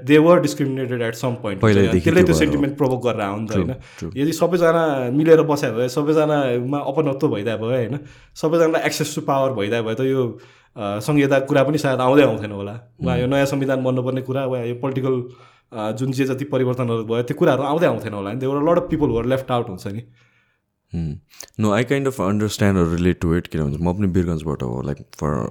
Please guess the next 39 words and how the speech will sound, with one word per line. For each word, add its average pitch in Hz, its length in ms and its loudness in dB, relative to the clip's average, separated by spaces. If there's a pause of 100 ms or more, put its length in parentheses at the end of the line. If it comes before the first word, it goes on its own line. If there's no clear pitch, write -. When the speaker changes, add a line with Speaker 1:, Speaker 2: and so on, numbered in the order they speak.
(260)
Speaker 2:
uh, 95 260 0
up 92 160 -4
until 82 200 -2
high 73 200 -2
school 82 160 -6
सम्म 90 220 -2
वीरगन्जमै 90 380 -2
बस्या, 76 300 -4
born 82 220 -2
and 76 180 -4
raised। 71 200 -4
So, - 100 -6
Speaker 1:
Hmm। 98 680 -4
Speaker 2:
I, 104 80 2
I, 98 440 0
I - 20 -4
can 107 240 2
understand, 95 500 0
like, 80 180 -6
त्यहाँबाट 90 320 0
काठमाडौँ 82 480 -4
आउँदाखेरि 78 400 -4 (540)
the 95 160 -2
kind 101 320 2
of 95 200 0
अलिकता 107 340 4
differences, 87 520 -2
uh, - 300 -4 (100)
or 78 200 2
हुन्छ 76 160 -4
नि, 82 220 -2
the 82 160 0
way 82 100 2
मलाई 82 260 0
हेरिन्थ्यो, 80 640 -6 (540)
uh, - 200 -10 (220)
not 147 280 6
as 117 420 4
much 101 260 -2